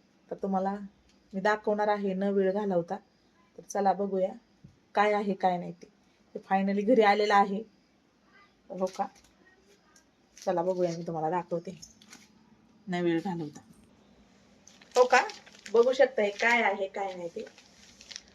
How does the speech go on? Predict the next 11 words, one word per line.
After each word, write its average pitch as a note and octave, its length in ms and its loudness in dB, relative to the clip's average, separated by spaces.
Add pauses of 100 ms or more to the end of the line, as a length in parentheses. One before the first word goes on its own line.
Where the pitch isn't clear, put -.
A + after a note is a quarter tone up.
(240)
मला G3+ 200 2
तर A#3 120 2
वाटतं A#3 360 4
ह्यात A3+ 140 4 (100)
काय A3+ 220 6
असेल, A#3 300 0 (600)
YouTube-चं A#3 580 -2
प्ले B3 200 10
बटन B3 320 4
असेल B3 280 0
का? G#3 180 -6